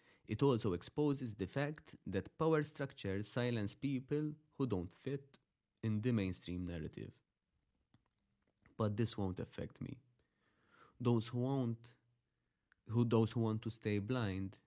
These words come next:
stay blind. But those who want to open their minds, do it now. Dan il-film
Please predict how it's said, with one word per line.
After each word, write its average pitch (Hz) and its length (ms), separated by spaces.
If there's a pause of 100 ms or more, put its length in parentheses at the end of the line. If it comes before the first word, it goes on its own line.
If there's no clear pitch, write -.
(760)
stay 165 280
blind. - 440 (1080)
But 90 160
those 87 200
who 90 100
want 87 160
to 85 120
open 85 320
their 85 180
minds, 87 600 (320)
do 90 260
it 85 160
now. - 180 (3000)
Dan 180 240
il-film 123 680